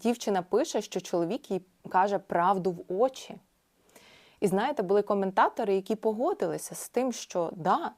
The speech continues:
це правда, це об'єктивно, що її люди гарніші за неї. Нікого не бентежить те, що краса — це суб'єктивне поняття. І в світі багато прекрасних людей,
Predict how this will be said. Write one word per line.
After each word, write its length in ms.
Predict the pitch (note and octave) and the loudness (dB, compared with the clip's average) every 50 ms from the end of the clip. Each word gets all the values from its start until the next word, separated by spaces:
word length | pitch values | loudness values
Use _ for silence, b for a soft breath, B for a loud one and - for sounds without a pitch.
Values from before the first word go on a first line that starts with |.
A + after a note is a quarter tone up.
| _ _ | _ _
це 160 | - - - F#3 | -6 -4 -4 -2
правда, 440 | - - G#3 G#3+ A#3+ G#3 E3 E3+ | 0 2 2 4 4 2 2 -2
це 160 | F3 - G3 - | -2 0 0 0
об'єктивно, 1120 | - F#3+ F3+ E3+ E3+ F#3 G#3+ G#3+ - - _ _ - - G#3 A#3 C4 B3+ A3 A#3+ E3 F3+ | 0 0 -2 0 0 0 0 0 -2 -6 _ _ -4 -2 -2 0 0 -2 -4 -4 -6 -8
що 220 | - - - F#3+ | -10 -8 -4 -4
її 180 | F3+ D#3+ F3+ F3 | -2 0 0 0
люди 300 | F3 G#3 C#4 E4 - A3 | 0 0 0 0 0 -2
гарніші 540 | F#3+ F#3+ F3+ F3 F3+ F#3 G#3+ A3+ - - | -2 -2 -4 -4 -4 -4 -4 -4 -6 -6
за 160 | F#3 F3+ F#3+ F#3 | -6 -6 -6 -6
неї. 400 | F#3 F3+ E3+ E3 E3 D3 G3 - _ _ _ _ _ _ _ - | -6 -6 -6 -8 -8 -10 -12 -14 _ _ _ _ _ _ _ 0
Нікого 560 | G3 A3+ A#3 - D#4 G4 G#4 A4 F4+ - - - _ _ | 2 2 4 6 4 4 6 6 4 4 2 -2 _ _
не 180 | - G#3 A#3 A#3+ | 2 4 4 4
бентежить 640 | G#3 G3 A#3 A#3 A3+ A#3 A#3+ A3 A3 G3+ E3+ - - | 4 4 2 2 2 4 4 4 2 0 -4 -2 0
те, 160 | - B3+ E4 | 0 0 0
що 200 | - - - F#3+ | -2 -6 -10 -8
краса — 360 | - - F#3+ F#3+ - A3 A3 | -6 -6 -6 -4 0 0 0
це 140 | A3 - G3 | 0 -2 -6
суб'єктивне 720 | - - G3+ F3+ F3+ F#3+ - - - G#3+ G#3+ G3+ F#3+ F3+ | -6 -6 -6 -4 -4 -6 -4 -2 0 2 2 2 0 -4
поняття. 560 | F3+ - F3 D#3+ D#3 - A3+ G#3+ - - - A3+ - B B B B B B | -4 -4 -6 -6 -6 -6 -10 -10 -12 -14 -14 -14 -14 B B B B B B
І 80 | B3 | -2
в 60 | A#3 A3+ | -2 -2
світі 540 | - - B3+ C4+ C#4 C4 - B3+ A#3 - - | -2 -4 -2 -2 -2 -2 -2 -2 -2 -2 -2
багато 840 | F#3 F#3 B3+ C#4 C#4+ C4+ A#3+ B3+ C4 C4 B3+ B3 A3 - F3 E3 | 0 4 4 6 6 4 2 2 2 4 4 4 2 2 0 -2
прекрасних 720 | E3 - F3 E3 - F#3 F#3+ F#3+ F#3+ - - F3 F3 - - | 0 0 -2 0 2 2 4 2 2 2 -2 -6 -6 -4 -4
людей, 420 | E3+ E3 E3 G3 A3 A3 G3+ F#3 | -2 0 0 2 2 0 0 -4